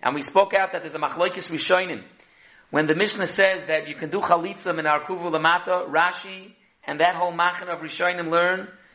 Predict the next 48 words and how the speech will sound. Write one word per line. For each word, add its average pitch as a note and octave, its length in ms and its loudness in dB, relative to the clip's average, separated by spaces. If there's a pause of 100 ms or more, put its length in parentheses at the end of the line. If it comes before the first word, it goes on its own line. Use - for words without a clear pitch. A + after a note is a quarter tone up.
(280)
that D#3 200 4
it's - 140 -12
talking F#3+ 300 -6
about F3+ 220 4
a - 40 -2
Ketur F#3+ 420 -2
Regel, F#3+ 320 2
someone F3+ 280 -4
that's E3 160 0
Taka F3 480 0
Nechtach F#3+ 480 -2
Ragla, F#3+ 460 0
he's C3+ 140 -12
missing E3+ 400 -6
his B2+ 160 -12
foot. - 300 -8 (440)
Maybe D3 220 4
he D3+ 80 -4
wasn't C3 360 -4
born B3 260 4
like F3+ 220 0
that. B2 280 -8 (260)
That's D3+ 180 -4
a D3+ 60 -12
separate G3+ 340 2
Shaila D#3 360 0 (320)
in C#3 80 -14
the C3+ 60 -6
Poskim. D3+ 540 -2 (240)
What D3 140 4
if F3 80 0
he D3+ 80 -6
was C3+ 140 -4
born E3 300 0
like D3 180 -2
that? A2+ 160 -6 (260)
But C3 120 2
Al C3+ 60 2
Kapanim, F#3+ 240 2
if F#3+ 80 -10
it F3+ 40 -8
was D3 140 -6
Nechtach F#3 380 -2
Ragloi, F#3 520 0
then D#3+ 160 -4
you D3+ 60 -6
can D#3 140 -10
do A3+ 360 -6